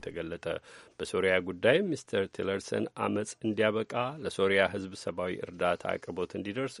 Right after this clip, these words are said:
ግጭቶች በፖለቲካ ውይይት እንዲፈቱ በሚሉ ነጥቦች ላይ እንደሚያተክሩ የውጭ ጉዳይ ሚኒስቴር ትናንት ሰኞ ባወጣው መግለጫ አመልክቷል። ይህ የውጭ ጉዳይ መስሪያ ቤት መግለጫ ይፋ የተደረገው የዩናይት ስቴትስ መከላከያ ሚኒስትር ጂም ማቲስ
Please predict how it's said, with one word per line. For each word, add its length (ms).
ግጭቶች 460
በፖለቲካ 500
ውይይት 360
እንዲፈቱ 640
በሚሉ 380
ነጥቦች 440
ላይ 180
እንደሚያተክሩ 880
የውጭ 280
ጉዳይ 280
ሚኒስቴር 380
ትናንት 380
ሰኞ 300
ባወጣው 400
መግለጫ 340
አመልክቷል። 540
ይህ 200
የውጭ 300
ጉዳይ 360
መስሪያ 420
ቤት 260
መግለጫ 420
ይፋ 200
የተደረገው 640
የዩናይት 360
ስቴትስ 240
መከላከያ 540
ሚኒስትር 420
ጂም 280
ማቲስ 520